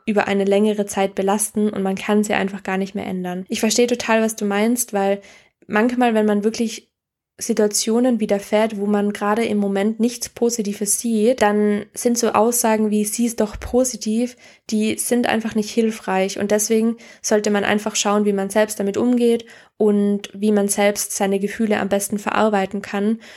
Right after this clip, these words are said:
Und wenn das alles passiert ist, wenn man alles verarbeitet hat und im Reinen ist mit der Situation, dann kann man schauen, ob's irgendwas Positives gibt, aber genau, ich, mich würde total eure Meinung interessieren.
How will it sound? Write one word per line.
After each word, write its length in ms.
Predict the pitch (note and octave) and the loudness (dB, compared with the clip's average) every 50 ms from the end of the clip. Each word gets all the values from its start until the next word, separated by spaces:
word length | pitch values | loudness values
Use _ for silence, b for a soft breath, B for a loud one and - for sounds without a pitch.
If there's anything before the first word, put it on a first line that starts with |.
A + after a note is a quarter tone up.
| B B B | B B B
Und 140 | A3 G#3+ | 0 0
wenn 140 | G3+ G3+ G#3 | 2 2 2
das 240 | G3+ A3 B3+ B3+ - | 2 2 2 2 2
alles 320 | - A3+ A3+ A#3 A#3 - | 0 0 0 0 -2 -4
passiert 400 | - - A3 - - A#3 A3+ A3+ | -4 -4 -2 -2 0 2 2 2
ist, 180 | A3+ A3+ G#3+ - | 2 0 -2 -2
wenn 100 | - G3 | -4 -4
man 120 | G3 G3 | -4 -4
alles 280 | - - G3+ G#3 G#3 G#3 | -2 -2 -2 -2 -2 -2
verarbeitet 600 | - - - - A#3 A3+ A3 G#3+ A3+ A3 - - | -4 -2 0 0 2 2 0 0 -2 -4 -4 -4
hat 240 | A3 G#3+ G#3+ - b b b b b b b b | -4 -4 -4 -6 b b b b b b b b
und 220 | b A3 G#3+ G#3 G#3 | b 0 0 0 2
im 140 | G#3+ G#3 G#3 | 0 0 2
Reinen 380 | G#3 G3+ G3+ G#3 G#3+ A3 G#3 | 2 4 4 4 4 2 2
ist 180 | A3 G#3+ - - | 0 0 0 0
mit 140 | G#3+ G#3 - | 0 0 -2
der 60 | G#3+ | -2
Situation, 800 | G#3 A3 G#3 G#3+ G#3 G3+ - - - G#3+ G#3 G#3 G#3 G#3 G#3 | -2 -2 0 0 -2 -2 -2 -2 0 2 2 4 2 2 2
dann 240 | G#3 G3+ G3 G3+ G#3 | 2 0 0 0 0
kann 160 | G#3 - G3+ | 0 -2 -2
man 160 | G3 G3 G3 G3 | 0 0 0 -2
schauen, 320 | - - G3 G3 G3 G3 | 0 0 0 0 0 0
ob's 220 | - G3 - - | -2 -4 -4 -4
irgendwas 380 | - - A3 G#3 G3+ G3+ G#3 - | -2 0 0 0 0 -2 -6 -8
Positives 680 | - - B3+ C4 C4 B3+ A3 A3+ A3+ A3 A3+ G#3+ - - | -4 0 0 2 2 2 0 0 -2 0 -2 -4 -4 -2
gibt, 240 | A3 G#3+ G#3 - | -4 -4 -2 -2
aber 460 | - G#3 G3+ G3+ G3+ G3 G3 G3 - - _ _ _ _ | -2 -2 0 0 0 0 -2 -2 -6 -10 _ _ _ _
genau, 200 | - G3+ G#3 - - | -8 -6 -6 -4 -4
ich, 160 | - G#3+ A3 | -4 -2 2
mich 220 | A3+ A3+ A3+ - | 2 2 2 2
würde 180 | B3 B3+ B3+ B3 | 2 2 2 2
total 420 | B3 - - - - - A3+ A3+ | 0 -4 -10 -8 -4 -2 -2 0
eure 280 | - - A3 G#3+ G#3+ G#3 | 0 0 0 2 2 0
Meinung 280 | G#3 G3+ G3+ G3+ G#3 G#3 | 0 0 0 0 0 0
interessieren. 640 | G3+ G3+ G#3+ A3+ A3 - - A#3+ A#3+ B3 B3+ C#4+ | -2 -4 -4 -8 -8 -6 -4 -2 0 0 0 -2